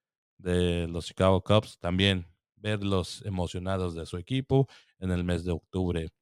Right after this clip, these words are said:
Con eso me despido. Eh, gracias por acompañarme en este, el primer episodio. Eh, unos cuantos problemitas ahí técnicos,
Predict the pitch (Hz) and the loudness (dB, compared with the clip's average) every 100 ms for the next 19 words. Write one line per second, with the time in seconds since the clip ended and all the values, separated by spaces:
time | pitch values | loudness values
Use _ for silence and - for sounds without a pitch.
0 | _ _ _ _ _ _ - 104 110 101 | _ _ _ _ _ _ -2 2 2 2
1 | 120 101 98 90 - 165 170 160 _ _ | 2 2 0 -2 0 2 2 0 _ _
2 | _ _ _ _ _ _ _ _ _ 95 | _ _ _ _ _ _ _ _ _ -6
3 | 87 85 82 82 98 107 107 95 - 92 | -4 -4 -4 -2 2 2 2 -4 0 2
4 | 90 85 92 95 123 156 160 165 160 - | 2 0 -4 -2 4 4 4 2 2 0
5 | _ - 92 95 92 95 90 85 - 92 | _ -10 -6 -4 -4 -4 -2 -4 -8 -6
6 | 95 92 - 87 - 147 147 151 143 _ | -2 -2 -6 -8 0 2 4 2 2 _
7 | _ _ _ 92 87 92 98 85 - - | _ _ _ -6 -4 0 -2 -2 -6 -6
8 | 107 101 101 95 85 _ - 110 117 156 | -6 0 0 0 -2 _ -2 0 2 0
9 | 151 165 165 - 143 131 131 131 120 _ | -2 -2 -2 -2 -4 -2 -2 -4 -8 _
10 | - 147 143 135 - 139 127 - | -6 -6 -4 -6 -2 0 2 0